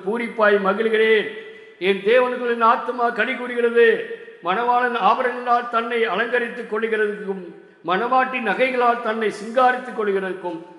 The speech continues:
ஒப்பாக அவர் இரட்சிப்பின் வஸ்திரங்களை எனக்கு உடுத்தி நீதியின் சால்வை எனக்கு தரித்தார்." ஹல்லேலூயா. இந்த பூமியில நம்ம பெ-, பெறணும்.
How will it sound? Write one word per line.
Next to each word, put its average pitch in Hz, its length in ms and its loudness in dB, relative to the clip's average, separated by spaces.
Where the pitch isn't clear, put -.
ஒப்பாக 196 640 4
அவர் 185 340 2
இரட்சிப்பின் 277 500 0
வஸ்திரங்களை 247 460 2
எனக்கு 226 320 0
உடுத்தி 202 680 0
நீதியின் 320 540 4
சால்வை 247 380 4
எனக்கு 202 460 -2
தரித்தார்." 160 720 0
ஹல்லேலூயா. 214 640 4
இந்த 190 180 2
பூமியில 262 580 2
நம்ம 240 200 2
பெ-, 226 360 -4
பெறணும். 226 400 2